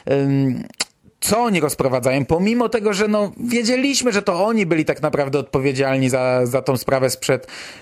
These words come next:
dwudziestu pięciu lat, to ta sprawa zostaje doprowadzona do końca, zostaje rozwiązana i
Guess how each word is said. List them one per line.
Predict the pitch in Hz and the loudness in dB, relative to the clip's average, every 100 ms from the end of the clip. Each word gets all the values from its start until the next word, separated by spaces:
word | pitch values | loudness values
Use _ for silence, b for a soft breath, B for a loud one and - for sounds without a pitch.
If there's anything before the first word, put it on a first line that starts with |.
| - | -4
dwudziestu | 131 139 139 - 147 | 0 2 2 0 0
pięciu | 143 131 139 | 0 0 0
lat, | 131 170 - B B B B | 2 0 -4 B B B B
to | - 208 214 - | -2 0 0 0
ta | - | -2
sprawa | - 185 196 190 | 0 0 2 2
zostaje | 175 196 190 | 2 0 0
doprowadzona | 165 165 156 147 139 139 | 0 0 0 2 0 2
do | 131 | 0
końca, | 143 135 156 | 0 0 0
zostaje | 147 - 160 | 0 2 2
rozwiązana | 165 139 143 139 131 127 135 185 B B B - _ | 2 0 0 2 2 2 0 -2 B B B -20 _
i | 170 165 170 170 175 175 170 156 | -2 0 2 2 2 2 0 -2